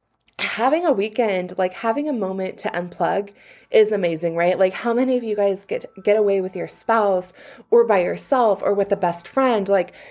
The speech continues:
taking a vacation just from work, taking three days of vacation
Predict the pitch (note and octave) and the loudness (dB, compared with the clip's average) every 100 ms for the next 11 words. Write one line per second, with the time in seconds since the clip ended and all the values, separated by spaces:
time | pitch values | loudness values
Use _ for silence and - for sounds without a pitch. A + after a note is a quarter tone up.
0 | - - C#4+ C#4+ C#4+ A3 G#3+ A#3 A3 A3+ | -20 -2 0 2 2 4 2 0 -2 -2
1 | G#3+ B3 B3 C#4+ G#3+ E3 G3+ A#3 - - | 0 0 2 0 0 0 0 0 -2 -12
2 | _ - _ _ _ _ - D4 D4 B3+ | _ -20 _ _ _ _ -2 0 2 2
3 | G3 G#3+ A3+ A3 F#3+ F#3 F3+ A3+ G#3 - | 2 4 6 4 4 -2 -2 -2 -2 -2
4 | G3+ F#3+ | -2 -2